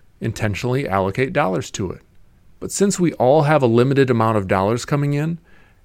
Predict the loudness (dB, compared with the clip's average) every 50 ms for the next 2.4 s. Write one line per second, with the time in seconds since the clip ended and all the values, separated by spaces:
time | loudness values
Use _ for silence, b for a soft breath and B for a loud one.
0 | b -2 0 2 2 2 2 2 2 4 4 4 4 4 4 4 4 2 0 -2
1 | -4 -4 -2 -2 -2 -2 -2 -2 0 0 0 0 0 -2 0 2 2 2 2 0
2 | -2 -2 0 0 0 0 -2 -4